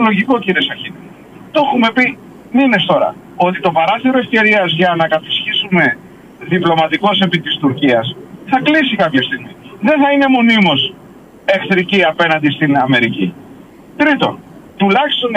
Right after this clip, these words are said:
εγώ και εσείς, όταν συζητάμε, επισημαίνουμε το γεγονός ότι η Τουρκία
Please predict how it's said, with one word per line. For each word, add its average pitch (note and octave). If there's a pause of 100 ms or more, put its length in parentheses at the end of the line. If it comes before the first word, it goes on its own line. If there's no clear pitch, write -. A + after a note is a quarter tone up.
εγώ D#3 (400)
και G3
εσείς, E3+ (100)
όταν C4
συζητάμε, E3+ (600)
επισημαίνουμε C4
το C4
γεγονός G3+
ότι F#3
η -
Τουρκία F3